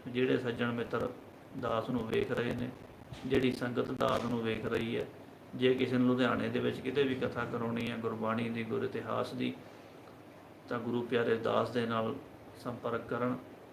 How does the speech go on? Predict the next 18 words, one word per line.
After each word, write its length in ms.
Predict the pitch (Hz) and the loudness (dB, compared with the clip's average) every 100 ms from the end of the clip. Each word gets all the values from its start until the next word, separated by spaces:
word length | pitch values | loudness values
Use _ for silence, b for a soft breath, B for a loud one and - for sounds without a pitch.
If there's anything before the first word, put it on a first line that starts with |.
| - - - - - - - - - 120 | -18 -18 -18 -18 -18 -18 -18 -18 -10 2
ਔਰ 360 | 123 120 120 | 6 6 4
ਕੁਝ 280 | - 147 147 | 2 2 4
ਕੁ 80 | 143 | 4
ਦਿਨਾਂ 280 | 131 131 127 | 4 4 4
ਤੱਕ 280 | 131 123 | 2 0
ਆਪਾਂ 240 | 123 117 123 | -2 -2 -2
ਗੁਰੂ 220 | 117 117 | 0 -2
ਪਿਆਰਿਓ 460 | - 113 110 113 113 - - - - - - - - - - - - | 2 2 4 2 -2 -6 -16 -18 -18 -18 -20 -20 -20 -18 -18 -14 -4
ਸ੍ਰੀ 180 | 131 | -2
ਗੁਰ 200 | 120 127 | 0 0
ਪ੍ਰਤਾਪ 480 | 113 123 - 123 - | 0 -4 0 0 0
ਸੂਰਜ 340 | 127 123 123 120 | -2 2 2 2
ਗ੍ਰੰਥ 220 | 120 120 | 2 0
ਦੀ 160 | 117 | -4
ਕਥਾ 280 | 123 113 123 | -2 -2 -2
ਵੀ 140 | 120 117 | -2 -4
ਸ਼ੁਰੂ 240 | 127 127 | -4 -4
ਕਰਾਂਗੇ। 480 | 123 110 107 101 | -4 -4 -4 -6